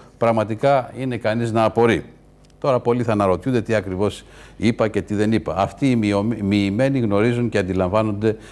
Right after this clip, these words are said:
τι εννοώ. Θα πρέπει όμως κάποια στιγμή να θορυβηθούν και αυτοί οι οποίοι βρίσκονται στις θέσεις ευθύνης και υπηρετούν, ε, ό,τι υπηρετούν και να υπηρετήσουν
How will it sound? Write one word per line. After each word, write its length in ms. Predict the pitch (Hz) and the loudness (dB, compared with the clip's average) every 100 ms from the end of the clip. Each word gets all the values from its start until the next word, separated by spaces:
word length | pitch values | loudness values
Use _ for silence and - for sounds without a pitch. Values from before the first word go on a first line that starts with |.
| - | -16
τι 260 | - 120 110 - | -2 0 0 0
εννοώ. 520 | 110 104 104 87 - - | 2 4 2 2 -2 -10
Θα 180 | - 98 | -4 -2
πρέπει 280 | 127 120 123 | 0 0 0
όμως 340 | 127 120 - | 0 -2 -2
κάποια 240 | - 113 110 | -4 -2 -4
στιγμή 360 | 101 98 127 | -6 -4 -2
να 580 | 117 107 98 90 78 78 | 0 0 0 -2 -4 -4
θορυβηθούν 640 | - 95 87 92 120 110 | -2 -2 0 -2 2 2
και 100 | 85 | 2
αυτοί 220 | 90 - 104 | -2 -2 -4
οι 40 | |
οποίοι 320 | 92 101 95 | -4 -4 -4
βρίσκονται 560 | 80 95 - 82 78 69 - - - - | -2 -4 -2 -2 -2 -4 -10 -20 -20 -16
στις 400 | - - 85 - | -10 -4 -4 0
θέσεις 520 | 110 107 87 78 - | 0 0 -2 -6 -6
ευθύνης 520 | - 87 - 107 92 - | -6 -4 -2 -2 -2 -2
και 120 | 92 | -2
υπηρετούν, 720 | 85 87 85 - 117 104 85 | 0 -2 -2 0 0 0 -2
ε, 200 | 80 - - | -6 -12 -2
ό,τι 320 | 104 113 90 | 0 0 -2
υπηρετούν 580 | 82 82 85 85 147 143 - - - | -6 -4 -2 2 0 0 -8 -20 -12
και 120 | - 113 | -2 0
να 440 | 110 104 95 - - - - - | 2 2 -2 -8 -20 -20 -20 -10
υπηρετήσουν 800 | 101 110 101 92 131 - 135 | -4 0 0 0 -2 0 -4